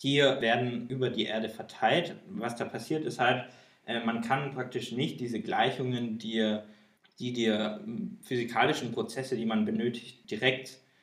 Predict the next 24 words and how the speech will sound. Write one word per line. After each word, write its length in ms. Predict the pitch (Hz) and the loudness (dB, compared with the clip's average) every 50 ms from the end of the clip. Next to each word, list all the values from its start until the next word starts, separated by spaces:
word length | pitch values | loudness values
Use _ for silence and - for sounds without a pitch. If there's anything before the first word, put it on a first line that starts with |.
| - - _ | -20 -14 _
lösen 640 | - 117 117 123 131 139 143 180 190 190 190 190 - - | 0 4 6 8 8 8 6 4 4 4 2 0 -4 -4
für, 420 | - - 123 123 113 110 107 - | 2 4 4 4 4 2 0 -4
für 140 | - - 110 | -6 -4 -4
die 140 | 107 110 110 | -2 -2 0
ganze 260 | - 113 110 107 - | 0 0 0 0 0
Erde. 280 | 104 107 120 139 135 | 0 2 2 2 2
Das 180 | 113 104 104 - | 0 -2 -4 0
geht 180 | - 127 127 - | 2 2 2 2
einfach 320 | 139 147 - - 165 165 | 2 -2 -2 -2 -2 0
nicht. 240 | 175 180 185 185 - - _ _ _ _ _ _ _ - | 0 0 0 -2 -6 -14 _ _ _ _ _ _ _ -4
Deswegen 760 | 123 117 113 113 - 123 123 123 123 131 131 127 127 - - 123 | -2 -2 -2 -2 0 4 4 4 6 4 2 0 -2 -4 -4 -2
muss 200 | 127 131 - - | 0 0 0 0
man 220 | 123 120 120 117 | -2 -2 -2 -2
praktisch 600 | - 123 117 117 - 123 117 - - - - - - | -2 -4 -4 -4 -4 -2 -2 0 -2 -2 -4 -10 -14
die 320 | 110 110 110 110 107 - - - _ _ _ _ - | -10 -6 -6 -6 -6 -6 -10 -20 _ _ _ _ 2
Erde 320 | 110 113 123 - 151 139 | 6 6 6 6 6 4
in 220 | 117 107 113 - | 2 2 0 -4
kleinere 400 | - - 117 120 123 120 113 104 | -2 0 2 2 2 2 0 -2
Teilstücke 720 | - - - 113 120 147 156 - - - 127 - 120 110 - | -2 2 4 4 4 4 2 0 0 -2 0 2 0 0 4
aufteilen 640 | 104 117 139 - - - - 175 175 185 196 196 202 - - - - - _ _ _ _ _ | 4 4 4 2 0 0 4 4 4 4 4 2 -2 -6 -14 -18 -20 -20 _ _ _ _ _
und 360 | - 123 123 123 123 123 123 | -4 -2 0 2 2 2 4
dann 480 | 123 120 120 - 139 139 139 - - - | 4 6 6 6 4 2 -2 -4 -6 -8
zwischen 500 | - - 127 135 160 - - 156 139 127 | -8 -4 0 0 0 2 0 0 0 0
diesen 640 | 123 131 135 135 135 135 131 127 123 123 - - | 0 0 0 0 0 0 0 0 -2 -4 -8 -14